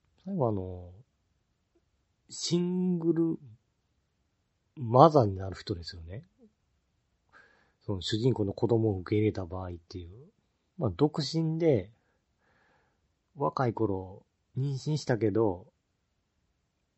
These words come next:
まあ、やむにやまれない理由で、子供を養子に出して、で、自分はもう子供を産めなくなったって人の女性のところに子供を託すんですよ。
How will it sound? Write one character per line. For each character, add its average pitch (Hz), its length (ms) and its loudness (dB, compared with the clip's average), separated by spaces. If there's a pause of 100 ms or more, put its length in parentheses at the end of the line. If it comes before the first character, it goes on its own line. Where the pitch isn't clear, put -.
(220)
ま 113 380 -8
あ、 - 20 -20 (140)
や 135 200 4
む 143 120 6
に 117 100 6
や 113 80 4
ま 120 180 4
れ 117 180 0 (120)
な 107 100 -4
い 101 80 -4
理 95 80 -4
由 95 240 -4
で、 113 220 -4 (3250)
子 139 120 -6
供 143 160 2
を 123 60 4
養 120 240 4
子 - 140 -4
に 156 140 0
出 135 100 0
し - 100 -10
て、 143 200 0
で、 117 140 4
自 104 220 6
分 123 120 4
は 131 120 4
も 139 140 4
う - 20 -4
子 - 160 2
供 143 300 4
を 135 60 4
産 143 80 2
め 151 80 2
な 151 100 4
く 143 140 -2
な 135 100 4
っ 135 160 -4
た 165 80 0
っ 160 80 0
て - 140 -20
人 - 200 -2
の 113 80 4
女 110 140 0
性 123 200 0
の 120 200 0 (380)
と - 80 -12
こ 117 140 -2
ろ 117 80 2
に 107 280 -2 (160)
子 - 160 2
供 120 220 4
を 110 40 4
託 - 300 -2
す - 120 -2
ん 95 80 -2
で 85 100 -12
す - 160 -20
よ。 92 60 -20